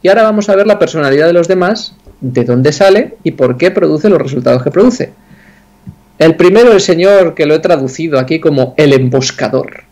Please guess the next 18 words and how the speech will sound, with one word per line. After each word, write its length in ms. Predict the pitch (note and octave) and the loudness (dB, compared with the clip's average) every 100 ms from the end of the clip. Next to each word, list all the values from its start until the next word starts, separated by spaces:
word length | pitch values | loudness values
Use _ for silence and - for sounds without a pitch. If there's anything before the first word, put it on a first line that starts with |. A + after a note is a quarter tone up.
| _ _ - | _ _ -12
que 640 | - D3 C3+ C3+ C#3+ - - | -4 0 0 -2 -6 -12 -16
no 200 | F#3 F#3+ | -8 -6
sabría 380 | - G3 D3 F3+ | -2 0 2 2
cómo 200 | D#3+ D3 | 2 0
decirlo 380 | C#3 C#3 D#3+ E3 | 0 -2 -2 -2
en 80 | D3+ | -2
castellano, 760 | C#3+ C#3+ - B2+ C3 D#3 D3+ | -4 -4 -6 -6 -2 -2 -2
sino 520 | B2+ C3+ B2+ C3+ C3 | -6 -4 -4 -2 -2
es 180 | C3 - | -4 -2
el, 100 | D3 C3+ | -2 0
el 180 | C#3 | 0
tramposo 640 | C#3+ A#2+ B2 B2 F3 F3+ D#3 | 0 -2 -2 0 0 0 -4
quizá, 300 | D3 C3 E3 | -4 -2 0
pero 180 | D#3 C3+ | 0 0
no 420 | D3 F3 E3 D3+ | -2 -2 -4 -6
significa 520 | - D3+ C3+ D#3 G3 | -4 -2 -2 0 0
otra 200 | F#3 B2+ | 0 -2
cosa, 280 | B2+ C3 | -2 -4